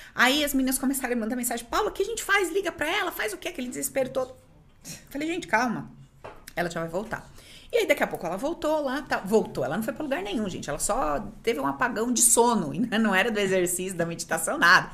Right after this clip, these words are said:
Era do, de um sono de defesa que o próprio organismo dela, o próprio sistema dela trazia pra ela.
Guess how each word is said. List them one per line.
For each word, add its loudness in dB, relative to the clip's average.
Era 4
do, -4
de 0
um 4
sono 4
de 0
defesa 2
que -6
o -2
próprio 0
organismo -2
dela, -2
o -16
próprio -4
sistema -2
dela -2
trazia -2
pra -4
ela. -8